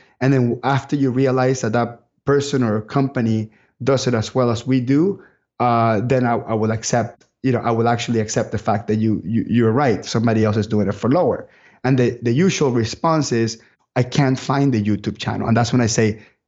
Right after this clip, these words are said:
"Exactly." Right? So I would say that's exactly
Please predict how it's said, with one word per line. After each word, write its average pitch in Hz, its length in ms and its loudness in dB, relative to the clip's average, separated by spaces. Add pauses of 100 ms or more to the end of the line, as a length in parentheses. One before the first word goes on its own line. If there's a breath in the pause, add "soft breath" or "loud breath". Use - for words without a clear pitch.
(140)
"Exactly." - 600 -4 (440)
Right? 120 180 0
So 120 160 -2
I 135 100 -2
would 185 160 2
say 180 160 -2
that's 147 200 -2
exactly 143 880 -2